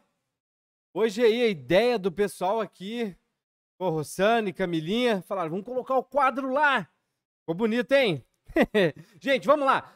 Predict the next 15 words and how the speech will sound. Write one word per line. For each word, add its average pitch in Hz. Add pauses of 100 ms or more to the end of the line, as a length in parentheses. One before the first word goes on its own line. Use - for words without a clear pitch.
Vamos 277
ver 269
o 285
resultado 254 (380)
da 208
Loto 254
Fácil 254
concurso 254
dois 240
mil 262
quatrocentos 254
e 285
quarenta 285
e 285
nove. 269